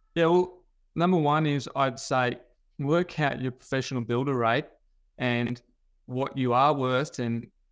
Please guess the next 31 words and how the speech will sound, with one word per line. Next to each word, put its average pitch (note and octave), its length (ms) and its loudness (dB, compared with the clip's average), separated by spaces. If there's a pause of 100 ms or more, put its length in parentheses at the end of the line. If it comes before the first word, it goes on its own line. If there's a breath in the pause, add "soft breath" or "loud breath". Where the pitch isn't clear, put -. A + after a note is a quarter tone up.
what C3+ 300 -4
you B2 80 -2
should D#3 260 -4
be D#3 100 0
working C#3 380 0
on C3+ 120 0
and B2+ 120 0
the B2+ 80 -2
things C3+ 300 -4
that A#2+ 100 -2
are B2 40 0
below A#2+ 340 0
you, C3 280 0
but C3 200 -2
then C#3+ 260 2
just C3+ 180 -6
to B2 80 -6
jump C#3 400 0 (120)
straight C#3 440 0
into C3+ 280 -2
all B2 180 -2
the A#2 220 0 (480)
learnings C3+ 480 2
and C3 120 2
support C3 480 -4
that A#2 100 -4
you B2 140 0
guys C#3+ 220 2
have A#2 160 -4
available, A2 460 0
because G#2+ 480 -6